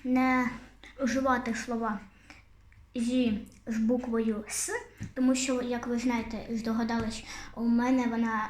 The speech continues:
е, погано пол-, виходить. Е, та буду старатись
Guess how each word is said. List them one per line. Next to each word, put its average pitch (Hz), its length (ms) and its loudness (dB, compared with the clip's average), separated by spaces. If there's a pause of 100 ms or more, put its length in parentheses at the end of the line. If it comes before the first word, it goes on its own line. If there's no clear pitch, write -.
е, 233 140 -2 (140)
погано 233 380 0
пол-, 226 380 -6
виходить. 233 640 0 (1200)
Е, 220 180 -2 (920)
та 359 180 0
буду 277 240 2
старатись 254 560 -4